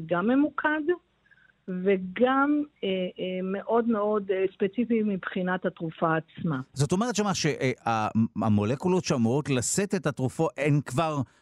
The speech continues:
Speaker 2: לא רק נושאות אותה, מכילות אותה בפנים, אלא התרופה כבר מתבטאת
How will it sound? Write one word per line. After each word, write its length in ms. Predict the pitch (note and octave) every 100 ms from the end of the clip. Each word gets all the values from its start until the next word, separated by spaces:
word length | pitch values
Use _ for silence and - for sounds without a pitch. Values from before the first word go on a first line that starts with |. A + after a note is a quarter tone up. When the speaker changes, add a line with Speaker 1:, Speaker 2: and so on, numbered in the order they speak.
| _
Speaker 2:
לא 100 | B2+
רק 220 | G3+ -
נושאות 480 | G3 F3 - E3+ F3+
אותה, 140 | F#3 E3
מכילות 520 | D3 D#3+ D3+ E3 E3+
אותה 180 | - D3
בפנים, 500 | C#3+ - D3+ E3 E3
אלא 220 | D3 D#3+
התרופה 460 | D3+ C3+ C#3+ A2+ E3+
כבר 180 | F3+ E3
מתבטאת 540 | D3 B2 C3+ F3 E3